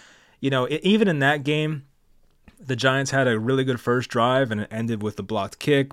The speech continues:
And, you know, at least for Dallas, they put up points. But I think this is a game where just both teams looked horrible. I don't think Jets fans walk away from this game feeling great about their team. And obviously the Giants, you know, you feel even worse. So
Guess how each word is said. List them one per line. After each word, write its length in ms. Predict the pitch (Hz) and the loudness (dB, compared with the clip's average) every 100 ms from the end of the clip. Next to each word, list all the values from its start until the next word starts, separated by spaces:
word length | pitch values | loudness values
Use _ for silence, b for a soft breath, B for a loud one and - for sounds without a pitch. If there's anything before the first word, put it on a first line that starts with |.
| _ | _
And, 360 | 110 107 104 95 | -8 -6 -6 -6
you 60 | |
know, 100 | 117 | -6
at 80 | 107 | -4
least 200 | 117 135 | -2 -2
for 100 | - | -4
Dallas, 460 | 101 107 123 123 110 | -6 -2 0 -2 -4
they 100 | 110 | -6
put 160 | - | -6
up 140 | 110 95 | -8 -6
points. 320 | - 123 113 | -4 -4 -2
But 120 | 135 | -2
I 40 | 156 | 0
think 180 | 208 | 0
this 200 | 147 180 | 0 -2
is 60 | 214 | -2
a 80 | 190 | -2
game 220 | 139 139 | 0 -2
where 140 | 127 | -2
just 280 | 110 120 - - | -4 -8 -10 -4
both 300 | 131 156 - | -4 -4 -8
teams 320 | 147 139 113 | -6 -6 -6
looked 140 | 104 | -8
horrible. 400 | - 113 95 85 | -4 -4 -4 -6
I 100 | 87 | 0
don't 120 | 202 | 0
think 180 | 202 160 | 2 -2
Jets 280 | 123 147 - | 0 -2 -2
fans 500 | - 131 127 117 110 B B B B | -6 -4 -2 -4 -6 B B B B
walk 340 | 120 131 135 | -4 0 0
away 200 | 135 120 | 0 -2
from 180 | 123 117 | -4 -6
this 140 | 110 104 | -6 -6
game 260 | 113 107 | -6 -6
feeling 300 | 104 113 107 | -8 -8 -8
great 280 | 101 123 117 | -4 -2 -2
about 280 | 117 110 104 | -6 -8 -6
their 140 | 104 | -8
team. 300 | 98 127 104 | -6 -4 -4
And 80 | 101 | -2
obviously 300 | 117 131 123 | -2 -2 -6
the 80 | 107 | -6
Giants, 500 | 98 117 110 101 - | -4 -4 -4 -6 -8
you 60 | |
know, 60 | 95 | -6
you 120 | 101 | -8
feel 220 | - 110 | -6 -4
even 240 | 104 98 98 | -4 -4 -6
worse. 300 | 104 98 - B B B - | -6 -8 -10 B B B -10
So 640 | - 131 123 120 117 113 | -2 2 4 2 0 -4